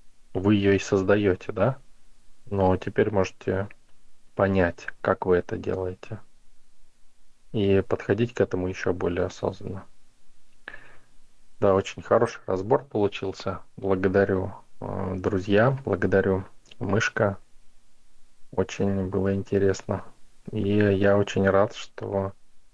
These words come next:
очень многие вещи, м, ну, люди понимают, да, то, что вот и писали в чате, да, и озвучивали. Очень здорово,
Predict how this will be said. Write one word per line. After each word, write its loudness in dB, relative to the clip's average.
очень 0
многие 2
вещи, 2
м, 2
ну, 0
люди 2
понимают, 4
да, 2
то, -4
что -8
вот 2
и 2
писали 2
в -6
чате, 0
да, 2
и -2
озвучивали. 2
Очень 2
здорово, -2